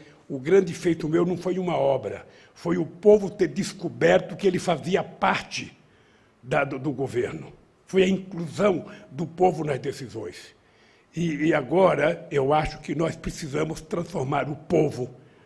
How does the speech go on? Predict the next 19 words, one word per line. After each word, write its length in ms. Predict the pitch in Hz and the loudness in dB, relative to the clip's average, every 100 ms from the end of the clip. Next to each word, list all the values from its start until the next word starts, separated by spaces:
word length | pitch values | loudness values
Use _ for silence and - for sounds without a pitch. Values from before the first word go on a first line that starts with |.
| _ _ _ - | _ _ _ 0
sabe, 360 | 165 147 98 - - - _ _ - | 2 2 -2 -16 -20 -20 _ _ -6
em 120 | 180 | -6
sujeito 680 | - 170 143 - 151 - | -4 -4 0 4 4 2
da 100 | 104 | -8
história. 540 | 98 - - 82 80 - 80 71 _ _ _ _ _ | -10 -10 -12 -14 -14 -16 -20 -20 _ _ _ _ _
Esse 220 | 135 120 | -6 -6
país 280 | 170 143 147 | -4 -4 -4
não 180 | - - | -4 -6
é 60 | - | -6
meu. 340 | 90 82 - - - _ _ _ _ _ _ _ _ _ _ | -4 -4 -4 -12 -20 _ _ _ _ _ _ _ _ _ _
Esse 200 | 123 151 | -4 -4
país 380 | 139 123 139 107 | -4 -2 -2 -2
não 180 | 131 127 | -4 -4
é 60 | |
teu, 460 | - - - 110 92 | -8 -6 -2 -2 -4
esse 160 | - | -10
país 280 | 143 123 123 | -8 -6 -4
é 60 | 139 | -4
nosso. 540 | 104 98 - - - | -2 -4 -6 -12 -18